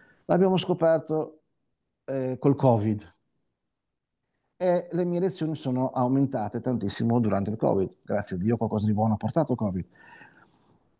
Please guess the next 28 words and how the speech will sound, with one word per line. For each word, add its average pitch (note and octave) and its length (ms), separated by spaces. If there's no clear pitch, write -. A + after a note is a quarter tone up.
E - 100
io A#3+ 160
lì, A3 320
mi D3+ 80
ricordo, D3+ 340
ho B2 40
spiegato A#2+ 800
che D#3 200
c'è F3+ 140
scritto F3 260
che B2 100
quando E3+ 240
arriverà C#3 300
Mashiach, A#2 840
lui D3 640
insegnerà D#3+ 540
Torah D3 500
a F#3 120
tutto G#3+ 240
il A2+ 60
popolo, F2+ 480
perché A2 260
lui C3 180
porterà A2 480
un, A#2+ 200
degli A2 180
insegnamenti G2+ 500
nuovi, C3 560